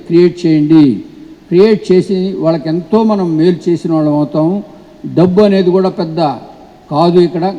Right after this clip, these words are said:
గవర్నమెంట్ సపోర్ట్ చేస్తుంది, మిగిలిన డబ్బుకు వేరే ఫౌండేషన్స్ కూడా సపోర్ట్ చేస్తున్నాయి. ఈ విధంగా మనం చేసినప్పుడు, అదేవిధంగా జబ్బు వచ్చినప్పుడు హెసిటేట్ చేయకుండా ఈ యొక్క టెలిమెడిసిన్ ద్వారా అయితేనేమి,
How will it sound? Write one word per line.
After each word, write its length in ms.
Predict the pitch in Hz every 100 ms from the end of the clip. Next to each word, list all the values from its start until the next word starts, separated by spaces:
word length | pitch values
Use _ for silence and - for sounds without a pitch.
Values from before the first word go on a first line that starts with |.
| 139
గవర్నమెంట్ 400 | 156 180 175 165 -
సపోర్ట్ 380 | 151 185 143
చేస్తుంది, 520 | 185 151 190 175 190 - - - - -
మిగిలిన 320 | 160 196 196 170
డబ్బుకు 280 | 170 175 170 165
వేరే 160 | 175 170
ఫౌండేషన్స్ 580 | 160 170 175 175 170 165 165
కూడా 120 | 160
సపోర్ట్ 480 | - 151 170 160 175
చేస్తున్నాయి. 580 | 160 - 175 170 180 180 - - - - -
ఈ 40 | 165
విధంగా 280 | 170 196 214 185
మనం 160 | 165 156 180
చేసినప్పుడు, 480 | 175 214 170 226 220
అదేవిధంగా 520 | 156 202 226 208 208 196 127
జబ్బు 260 | 156 185 180 190
వచ్చినప్పుడు 540 | 165 208 170 147 180 175 123
హెసిటేట్ 600 | 160 - - 208 185 -
చేయకుండా 520 | 165 156 160 160 165 147 113 - - - - 165
ఈ 20 | 170
యొక్క 200 | 165 - 160 123 - -
టెలిమెడిసిన్ 560 | 180 196 190 175 202 180
ద్వారా 200 | 190 185 185
అయితేనేమి, 520 | 170 190 185 196